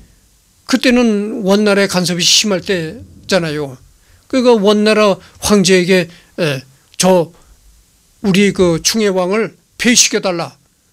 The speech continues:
이렇게 해가지고, 어, 원나라 황이 명령을 내려가지고, 어,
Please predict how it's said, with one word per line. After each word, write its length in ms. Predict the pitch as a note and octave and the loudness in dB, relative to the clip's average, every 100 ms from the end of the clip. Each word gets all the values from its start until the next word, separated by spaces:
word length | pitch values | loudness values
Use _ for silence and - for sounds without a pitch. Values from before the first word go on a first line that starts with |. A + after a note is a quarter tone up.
| - | -2
이렇게 300 | A3+ A#3 A3+ | 0 2 2
해가지고, 540 | G#3+ F#3+ G3+ A3 D3+ - - - - _ - | 2 0 0 -2 -2 -6 -20 -20 -20 _ -4
어, 340 | F3 D#3+ D3+ - _ - | -2 0 -4 -10 _ -4
원나라 680 | F#3+ G3 G3+ G3 F#3+ E3+ E3+ _ | 2 4 4 4 4 2 -6 _
황이 360 | - G3+ G3 F#3+ | -6 -2 0 2
명령을 420 | F#3 F3+ F3 E3 | 2 2 2 0
내려가지고, 760 | D#3+ D#3+ D#3+ D3+ D#3+ G3+ C4+ - - - - - | 0 -2 -4 -4 -2 0 0 -6 -20 -20 -20 -10
어, 360 | D#3+ C#3 C3 | -6 -6 -8